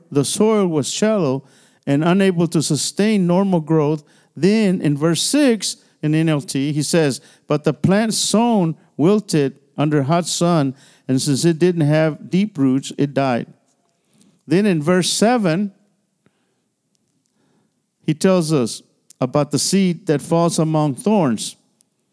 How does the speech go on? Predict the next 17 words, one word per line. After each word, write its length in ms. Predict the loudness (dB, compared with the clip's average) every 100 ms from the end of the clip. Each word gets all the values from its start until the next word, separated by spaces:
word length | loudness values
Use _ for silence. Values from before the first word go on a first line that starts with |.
| _ _ _ _ _ _
Now, 160 | -2 0
if 100 | 2
you, 160 | 0 0
if 160 | -2
you 160 | -2 -2
turn 280 | -2 -2 0
to 120 | 0
Luke 300 | 2 0 2
eight, 460 | 0 -2 -6 -16 -18 _ _
uh, 240 | -2 0 0
it, 140 | 0
Luke 260 | 2 0 2
eight 200 | 0 0
seven, 520 | -2 0 0 0 -4 -6 _ _ _ _ _ _ _ _ _ _ _ _ _ _ _
it 160 | -6 0
tells 320 | 2 2 0
us 300 | 0 0